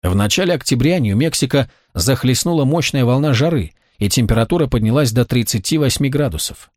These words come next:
Воздух над разогретым асфальтом подрагивал, а за жилыми и служебными территориями военной базы Кори заметила маленький смерч, закрутивший пустынный песок. Хотя горы на горизонте смотрелись эффектно и величаво,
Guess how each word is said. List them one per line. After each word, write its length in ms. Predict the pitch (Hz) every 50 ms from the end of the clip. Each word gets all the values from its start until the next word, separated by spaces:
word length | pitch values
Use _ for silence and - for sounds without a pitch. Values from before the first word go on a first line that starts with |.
| _ _ _ _ _ _ _ _ _ _ _ _ -
Воздух 540 | - 90 110 151 165 139 143 165 - -
над 160 | 139 139 127 139
разогретым 600 | 139 131 123 135 120 117 147 165 156 - 127 123
асфальтом 600 | 120 - - - - 156 156 143 127 127 113 104
подрагивал, 720 | - 107 101 98 120 135 143 135 117 101 90 82 67 - - _ _ _ _
а 160 | - - 95
за 140 | 92 - 113
жилыми 380 | 90 123 120 127 156 151 143 139
и 140 | - - 135
служебными 680 | - - 131 117 98 104 139 156 131 120 120 117 110
территориями 680 | 98 - 110 104 104 - - 151 147 139 135 131 123 110
военной 440 | 101 101 104 113 113 101 98 104 90
базы 440 | 85 110 151 143 123 143 139 - - _ _ _ _ -
Кори 240 | - 415 403 180
заметила 460 | 151 143 160 170 175 147 - 156 143 123
маленький 540 | 120 139 156 160 151 143 127 - - 139
смерч, 580 | 120 - - 139 113 98 87 76 - - - - _ _ _ -
закрутивший 720 | - 92 123 120 - 120 110 - 123 117 104 - - 107
пустынный 460 | - 117 110 - - - 104 95 92 92
песок. 440 | - 95 - - - - - - _ _ _ _ _ _ _ _ _ _ _ _ _ _ _ _ _ -
Хотя 280 | 131 127 - 185 175
горы 260 | 151 165 196 185 175
на 100 | 165 156
горизонте 540 | 139 147 147 143 123 131 160 165 139 - 131
смотрелись 680 | - - 123 107 - 147 156 139 127 117 - - - -
эффектно 600 | 127 110 - - - 160 165 - - - 95 -
и 200 | - - 95 95
величаво, 680 | 87 87 90 95 - - - 175 180 165 147 123